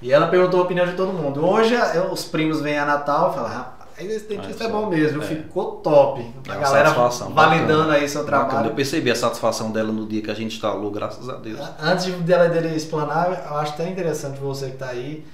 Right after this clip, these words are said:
Speaker 1: No caso dela foi lentes de contatos, né?
Speaker 2: Lentes de contato.
Speaker 1: E é, muda a autoestima da pessoa, né?
Speaker 2: Demais, nossa senhora, a, a maior satisfação que eu tenho realmente é tra-, transforma vidas, né? Não é, não é só a boca, não é só o
Speaker 1: Não.
Speaker 2: sorriso.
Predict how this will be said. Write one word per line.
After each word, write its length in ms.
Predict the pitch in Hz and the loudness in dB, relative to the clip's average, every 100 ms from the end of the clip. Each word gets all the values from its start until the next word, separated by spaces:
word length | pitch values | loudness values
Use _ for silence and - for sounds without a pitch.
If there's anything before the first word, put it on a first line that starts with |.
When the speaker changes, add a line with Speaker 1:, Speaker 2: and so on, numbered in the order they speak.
| - - | -20 -18
Speaker 1:
No 100 | 127 | -12
caso 240 | 135 135 | -8 -8
dela 160 | 127 131 | -6 -8
foi 160 | - 139 | -8 -8
lentes 320 | 131 135 - | -8 -10 -10
de 100 | 123 | -12
contatos, 520 | - 113 151 170 - | -12 -14 -12 -12 -12
né? 120 | 139 - | -10 -8
Speaker 2:
Lentes 220 | 110 107 | -6 -6
de 60 | - | -6
contato. 480 | 113 113 95 85 - - | -8 -2 -2 -2 -10 -16
Speaker 1:
E 240 | 123 123 123 | -12 -8 -4
é, 400 | 123 135 143 - | -2 0 -2 -4
muda 320 | 160 190 247 196 | -8 -6 -2 -2
a 40 | |
autoestima 520 | 147 143 - - 127 | -2 -2 -6 -10 -12
da 80 | 120 | -12
pessoa, 400 | 117 117 - 104 | -12 -14 -14 -14
né? 60 | 101 | -12
Speaker 2:
Demais, 540 | 107 139 98 95 113 110 | -8 -6 -4 -4 -4 -4
nossa 340 | 104 147 - | -4 -6 -8
senhora, 360 | - 131 104 110 | -8 -8 -6 -4
a, 280 | 113 135 | -2 -2
a 40 | 127 | -2
maior 320 | 127 120 143 | 2 2 2
satisfação 800 | 147 208 - 202 190 - 127 151 - - - - | 0 -6 -6 -8 -6 -4 -4 -4 -10 -16 -16 -18
que 80 | - | -2
eu 180 | 131 151 | 0 0
tenho 240 | - 123 127 | 0 0 2
realmente 420 | 123 147 131 135 | 2 2 0 -2
é 20 | |
tra-, 340 | 143 143 175 - - | -2 -2 -2 -4 -10
transforma 480 | - 190 - 196 294 | -4 -2 0 0 0
vidas, 340 | 180 165 160 123 | -2 -4 -4 -4
né? 100 | 147 | -2
Não 100 | 160 | -2
é, 100 | 165 | -2
não 80 | 156 | -4
é 60 | |
só 160 | 151 156 | -2 0
a 60 | |
boca, 320 | 131 120 123 123 | 0 0 0 -2
não 80 | |
é 20 | 143 | -4
só 120 | 151 | -4
o 40 | |
Speaker 1:
Não. 40 | 139 | -4
Speaker 2:
sorriso. 580 | 139 120 117 110 104 | -2 -2 -2 -6 -8